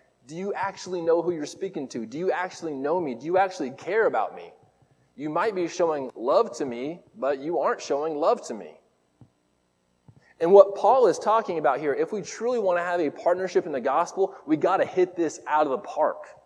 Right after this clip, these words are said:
We gotta know how to love other people. And that involves time. That involves learning. That involves intentional time spent understanding where that person is coming from.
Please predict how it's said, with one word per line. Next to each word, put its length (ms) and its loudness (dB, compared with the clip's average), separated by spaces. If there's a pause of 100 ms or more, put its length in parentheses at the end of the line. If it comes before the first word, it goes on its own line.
(720)
We 120 -2
gotta 220 2
know 160 0
how 440 0
to 180 -6
love 300 2
other 300 0
people. 560 -14 (2250)
And 220 -6
that 160 0
involves 800 0 (360)
time. 400 -12 (460)
That 160 -4
involves 540 -2
learning. 580 -8
That 160 -2
involves 500 2
intentional 680 -12
time 320 -10
spent 440 -6 (460)
understanding 920 -2
where 160 2
that 180 2
person 280 -6
is 100 -12
coming 280 -14
from. 220 -18